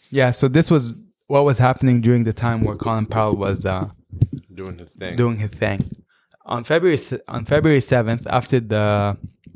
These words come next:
Speaker 1: after Colin Powell's speech, the chief United Nations Army Inspector, Hans Bilks,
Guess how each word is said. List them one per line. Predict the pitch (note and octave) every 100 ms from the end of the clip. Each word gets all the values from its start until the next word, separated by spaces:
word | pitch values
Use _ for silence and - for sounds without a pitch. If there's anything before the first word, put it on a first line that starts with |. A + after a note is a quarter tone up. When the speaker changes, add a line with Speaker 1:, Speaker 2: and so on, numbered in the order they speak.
| _ _ _ - _ _ _ _ _ -
Speaker 1:
after | B2 C3
Colin | C3+ B2+ A#2
Powell's | B2 A2+
speech, | - A#2 A#2 -
the | - A2
chief | - C#3+ -
United | B2+ C3 C3+
Nations | A#2+ A#2+ - B2
Army | - A#2+ A#2
Inspector, | A#2 A#2+ A2+ B2+ B2+
Hans | - A#2+ B2 A#2
Bilks, | - G#2+ A#2+ - - -